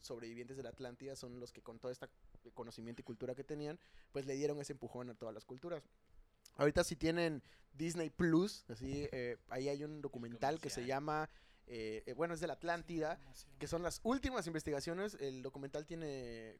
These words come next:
Speaker 1: bueno, se filmó hace tres años, salió hace dos, eh, porque, pues, hay que editar, ¿no?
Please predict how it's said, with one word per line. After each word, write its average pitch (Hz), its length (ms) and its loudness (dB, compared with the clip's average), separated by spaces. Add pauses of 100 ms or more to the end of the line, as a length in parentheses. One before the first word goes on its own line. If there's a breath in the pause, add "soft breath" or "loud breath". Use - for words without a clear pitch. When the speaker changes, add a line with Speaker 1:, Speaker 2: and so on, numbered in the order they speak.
Speaker 1:
bueno, 156 180 0 (240)
se 139 140 -6
filmó 156 460 0
hace 151 180 -2
tres 165 160 -4
años, 180 300 0
salió 123 260 -2
hace 160 160 -4
dos, 190 300 -2 (400 loud breath)
eh, 107 360 -2
porque, 113 200 -12
pues, 113 160 -10
hay 143 80 -4
que - 80 -6
editar, 117 280 -8
¿no? 110 140 -18